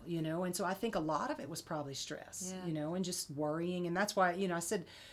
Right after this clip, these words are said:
Speaker 1: when, once I got it, it was almost like these blinders came off, and I was just like, "Everything's clear now.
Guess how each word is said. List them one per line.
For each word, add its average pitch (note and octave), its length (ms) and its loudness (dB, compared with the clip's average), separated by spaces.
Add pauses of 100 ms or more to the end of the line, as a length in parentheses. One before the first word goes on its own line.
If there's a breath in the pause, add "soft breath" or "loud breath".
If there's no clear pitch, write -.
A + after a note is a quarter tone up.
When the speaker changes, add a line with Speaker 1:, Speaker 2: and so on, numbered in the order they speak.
(240 loud breath)
Speaker 1:
when, F#3+ 220 4
once G#3+ 160 4
I F#3 60 4
got E3 340 4
it, D#3 140 -4
it E3 100 -4
was D#3+ 120 -2
almost F#3 360 2
like D#3 240 0 (100)
these D#3+ 320 0 (240)
blinders D#3+ 540 0
came D#3 240 -2
off, C3+ 200 -6
and D#3 120 -4
I - 20 -2
was D3+ 140 -4
just - 180 -4
like, C#3 260 -6 (380)
"Everything's F3+ 400 0
clear C#4+ 300 6
now. D3 320 0